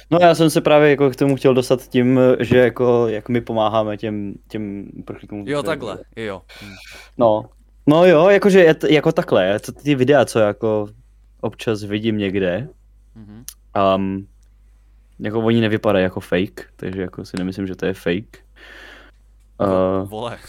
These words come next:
Speaker 2: <laughs> jebe.
Speaker 1: ne, jako já fakt jako nevím, jako já si myslím, že nás čeká jako takovej dezinformační prostě chaos.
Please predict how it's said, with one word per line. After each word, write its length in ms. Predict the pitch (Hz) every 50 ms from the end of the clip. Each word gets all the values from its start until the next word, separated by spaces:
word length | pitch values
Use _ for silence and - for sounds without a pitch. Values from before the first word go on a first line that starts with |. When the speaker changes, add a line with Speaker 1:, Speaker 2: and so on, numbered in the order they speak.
| 110
Speaker 2:
<laughs> 160 | 110 110 90
jebe. 280 | - 98 92 95 104 107 - - _ _ _ _ _ _ _ _ _ _ -
Speaker 1:
ne, 140 | 123 139 156
jako 180 | 165 160 180 165
já 160 | 165 165 160
fakt 260 | 156 147 - - 151
jako 220 | 156 147 165 175
nevím, 400 | 165 139 127 127 127 156 170 170
jako 180 | 156 139 - 151
já 100 | 139 139
si 160 | 135 - 156
myslím, 280 | 147 131 127 - 135 127
že 100 | 120 123
nás 280 | 123 123 127 120 -
čeká 380 | - - - 127 123 - 123 113
jako 220 | 110 107 - 123
takovej 840 | 117 - - 117 - 127 117 110 110 110 110 110 110 110 107 80 - - _ _ _ _ _ _ _ _ _ _ _ _ _ _ -
dezinformační 920 | - 110 113 107 101 113 110 - - 113 110 107 107 104 - - - 110 107
prostě 320 | - 104 104 - - 120
chaos. 680 | - - - 101 82 78 90 131 147 - - - -